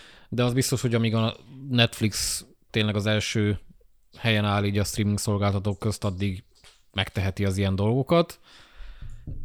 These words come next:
Ö, mindegy, ez, ez még biztos egy sok hónapos téma, amíg ez körvonalazódik, hogy, hogy, hogy sült el, de minden esetre a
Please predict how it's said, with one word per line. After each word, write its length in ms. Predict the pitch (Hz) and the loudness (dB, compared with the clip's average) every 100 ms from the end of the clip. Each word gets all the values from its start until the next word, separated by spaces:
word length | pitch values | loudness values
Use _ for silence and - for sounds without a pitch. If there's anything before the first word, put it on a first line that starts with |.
| - - | -10 -2
Ö, 420 | - 190 196 202 | 0 2 0 2
mindegy, 320 | 151 123 131 | 4 6 6
ez, 220 | 139 - 156 | 4 2 0
ez 240 | 151 123 | 0 2
még 240 | 143 147 | 2 4
biztos 260 | 147 - 135 | 4 4 4
egy 120 | 131 | 4
sok 280 | - 139 120 | 6 6 6
hónapos 600 | - 123 123 113 120 - | 2 4 4 4 0 0
téma, 340 | 127 113 113 110 | 2 4 4 4
amíg 220 | 113 110 | 4 4
ez 260 | 110 - | 2 0
körvonalazódik, 840 | - 120 107 110 110 110 110 110 107 | 4 4 4 2 2 2 0 0 0
hogy, 220 | 117 101 | 0 0
hogy, 200 | - 107 - | -2 -4 -2
hogy 220 | 120 - - | -4 -4 -8
sült 480 | - 151 147 127 131 | 2 8 8 8 4
el, 280 | 123 147 - _ _ _ _ _ | 2 2 -4 _ _ _ _ _
de 240 | 104 120 | -4 -2
minden 240 | 123 123 113 | 0 0 -2
esetre 380 | - 113 123 117 | -2 0 2 4
a 540 | 113 110 110 113 | 4 4 2 0